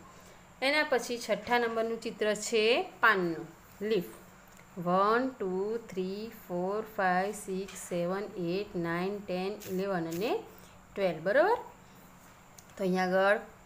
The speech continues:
બોક્સમાં તમારે ટ્વેલ્વ લખવાના અને એનો સ્પેલિંગ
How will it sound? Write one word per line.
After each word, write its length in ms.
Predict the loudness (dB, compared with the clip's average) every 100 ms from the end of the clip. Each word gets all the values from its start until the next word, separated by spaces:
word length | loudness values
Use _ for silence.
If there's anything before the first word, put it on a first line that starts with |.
| -8 -4
બોક્સમાં 420 | -4 -4 -4 -2
તમારે 400 | -2 0 2 2 2 2 -2 -12 -8
ટ્વેલ્વ 340 | -2 0 0 -2
લખવાના 600 | 0 2 4 4 4 4 2 -6 -20 -20 -10 -2
અને 120 | 0 2
એનો 220 | 2 4 4 2 -2 -14
સ્પેલિંગ 400 | -4 -2 0 0